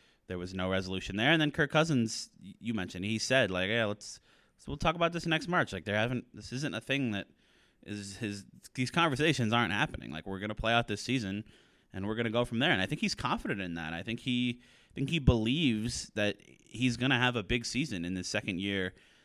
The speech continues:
um, in Kevin O'Connell's offense. And I think there's reason to believe that if, if the offensive line can protect him a little better and not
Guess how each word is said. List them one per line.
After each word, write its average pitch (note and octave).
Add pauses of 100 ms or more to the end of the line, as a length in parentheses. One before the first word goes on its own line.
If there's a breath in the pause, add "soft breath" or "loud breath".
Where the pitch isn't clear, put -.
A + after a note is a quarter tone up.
(100)
um, F#2
in F#2+
Kevin F#2+
O'Connell's F#2
offense. F#2
And D2
I D#2 (400 soft breath)
think -
there's A2
reason D3+
to B2+
believe G#2
that F2+
if, F#2
if -
the G2
offensive G#2
line B2
can A#2
protect A#2
him A2+
a A2
little G#2+
better G2
and F#2+
not G2